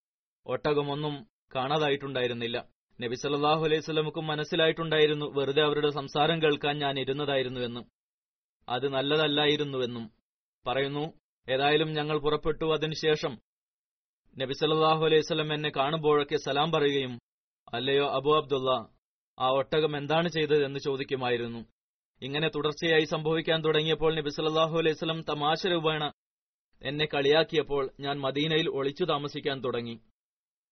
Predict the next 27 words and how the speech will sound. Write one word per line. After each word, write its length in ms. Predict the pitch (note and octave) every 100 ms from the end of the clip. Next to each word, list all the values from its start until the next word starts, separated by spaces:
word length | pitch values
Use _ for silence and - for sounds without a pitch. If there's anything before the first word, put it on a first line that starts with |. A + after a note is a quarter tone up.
| _ _ _ _ _ _ _
പള്ളിയിൽ 380 | C3 C#3+ D3+ D3
നിന്നും 340 | D3 D3+ D#3 -
നബി 140 | C#3+
സല്ലല്ലാഹു 480 | C3+ D3+ D3+ D3+ D3+
അലൈഹി 160 | D#3 D#3
വസല്ലമയുടെ 760 | D3 D#3+ D3+ D#3 D3+ D3+ E3 - _ _ -
മജ്ലിസിൽ 540 | C3+ C#3 F3 F3 F#3
നിന്നും 340 | E3+ D#3 D3+ -
വിട്ടുനിൽക്കാൻ 600 | C#3 C#3 E3 D3 B2 C3
തുടങ്ങി. 340 | B2 A#2+ B2 B2+ _ _ _ _ -
കുറച്ചു 260 | C3 C3+
കാലം 280 | D3 D3+ D#3
കഴിഞ്ഞപ്പോൾ 440 | D3 D#3 D#3 E3
ഞാൻ 200 | D#3 D#3+
പള്ളിയിൽ 360 | E3 D3 C#3+ D#3+
പോയി 240 | C#3+ D#3
നമസ്കരിക്കാൻ 680 | D3+ C#3+ C#3+ E3 C#3 D3 C3+
നിന്നു. 300 | B2+ B2 C3+ - _ _ _ _ _ -
നബി 140 | B2+
സല്ലല്ലാഹു 560 | C3+ D3 C#3 C#3+ D3 D3
അലൈഹി 160 | C#3+ C#3
വസല്ലമയും 480 | E3 D3 D3 D3 D3+
തന്റെ 160 | D3 C#3+
മുറിയിൽ 320 | D3 C#3+ D#3 D#3
നിന്ന് 160 | D3+
പുറത്തു 340 | C#3+ D3 D3 D#3
വന്നു. 420 | C3+ B2+ B2+